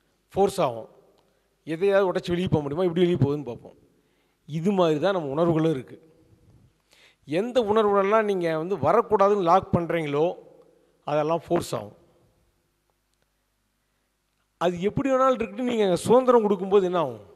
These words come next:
அங்க தேவையே படாது, அது வராது. இது வந்து எதெல்லாம் வேணாங்கிறீங்களோ, இப்ப ட்ரிங்க்ஸ் சாப்பிட்றவரு, "நீ எப்ப வேணாலும் சாப்பிட்டுக்கலாம்" அப்படின்னா அவரு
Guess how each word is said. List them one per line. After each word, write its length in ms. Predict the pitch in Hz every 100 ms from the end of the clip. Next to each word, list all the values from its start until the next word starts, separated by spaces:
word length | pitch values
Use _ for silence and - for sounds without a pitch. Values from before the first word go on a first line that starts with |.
| _ _ _ _ _ _ _ _ _ _
அங்க 180 | - 131
தேவையே 420 | - 147 156 170
படாது, 420 | 175 139 135 185 -
அது 120 | 117
வராது. 340 | 104 101 101 _ _ _ _ _ _ _ _ _ _ _ _ _ _ _ _ _ _ _ _ _
இது 200 | 156 156
வந்து 400 | 175 185 269 330 _ _ _ _ _ _ _ _ _ _ _ _ _ _ 135
எதெல்லாம் 600 | 147 160 208 202 247 220
வேணாங்கிறீங்களோ, 540 | 185 208 208 175 156
இப்ப 220 | 160 151
ட்ரிங்க்ஸ் 320 | 131 190 233 -
சாப்பிட்றவரு, 760 | 185 147 160 165 156 147 190 - - _ _ -
"நீ 160 | 160
எப்ப 360 | 160 170 226 220
வேணாலும் 220 | 220 240 190
சாப்பிட்டுக்கலாம்" 480 | 185 185 185 190 175
அப்படின்னா 380 | 165 175 220
அவரு 460 | 220 160 170 220